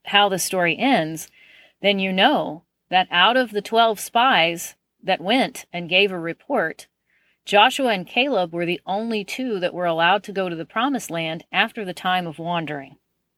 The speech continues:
What a great metaphor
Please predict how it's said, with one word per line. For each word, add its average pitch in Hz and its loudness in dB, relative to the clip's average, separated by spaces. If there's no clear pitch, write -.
What 262 4
a 220 0
great 202 2
metaphor 160 -2